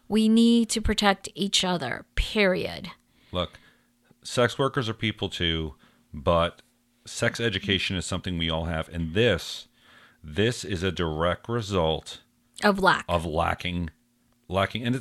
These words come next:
Speaker 2: again, sex is not just biology. It's relationships. And this person is so off, th-, th-, this twenty-one-year-old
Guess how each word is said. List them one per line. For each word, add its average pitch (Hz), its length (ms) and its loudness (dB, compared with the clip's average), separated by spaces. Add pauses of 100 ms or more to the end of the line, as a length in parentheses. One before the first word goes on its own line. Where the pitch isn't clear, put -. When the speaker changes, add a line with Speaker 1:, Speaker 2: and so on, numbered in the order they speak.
Speaker 2:
again, 135 280 2
sex - 400 -2
is - 120 -8
not 131 160 -4
just - 400 -6
biology. 104 560 0 (440)
It's - 380 -2 (120)
relationships. 101 1000 -2 (460)
And 104 160 -2
this 110 140 -2
person 131 480 -2
is 90 180 -2
so 123 600 -2
off, - 500 0
th-, 90 260 -2
th-, 87 200 -4
this 90 260 -2
twenty-one-year-old 101 1200 0